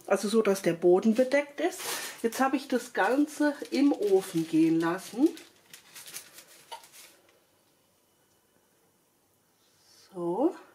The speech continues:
also so bei fünfzig Grad, so dreißig Minuten. Ach, jetzt hockt es mir hier unten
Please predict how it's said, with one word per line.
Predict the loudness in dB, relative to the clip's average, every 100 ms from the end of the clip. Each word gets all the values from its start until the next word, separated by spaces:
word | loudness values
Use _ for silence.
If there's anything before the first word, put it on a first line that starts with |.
| _
also | -4 -2 -4 -2
so | 2 2 -2 -8 -10 -10 -12 -18 -16 -6
bei | -4
fünfzig | -2 -2 -2 -4 -8 -8 -8 -6
Grad, | -2 2 2 0 -6 -12 -14 -20 -20 -20 -20 _ _ _ _ _ _
so | -16
dreißig | -12 -4 -2 -2 -2 -8 -12
Minuten. | -8 -6 -4 -4 2 2 2 -2 -14 -14 -14 -16 -20 -20 -20 -20 -20 -20 -20 -20 _ _ -20 -12 -12 -10 -8 -6 -8 -10 -16 -8
Ach, | -2 -2 -2 -6
jetzt | -16 -12
hockt | -12 -12 -16
es | -14
mir | -10 -8
hier | -6 -6
unten | -8 -12 -16